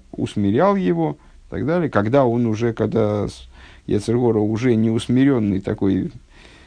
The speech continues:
э, развитой. Э, «Веген эмес кинитн коях веей зла Йецер Тоев шиюхал из габра Йецер Гора». И таки да, с-, вроде Всевышний, э,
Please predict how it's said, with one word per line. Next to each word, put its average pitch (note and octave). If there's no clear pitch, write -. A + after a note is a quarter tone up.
э, G#2+
развитой. A#2
Э, A2
«Веген C#3
эмес D3
кинитн E3+
коях D#3
веей C#3+
зла C#3+
Йецер C3+
Тоев A#2+
шиюхал B2
из B2
габра A#2+
Йецер C#3+
Гора». F3+
И G#2+
таки A2
да, D3
с-, -
вроде F2
Всевышний, F#2
э, F#2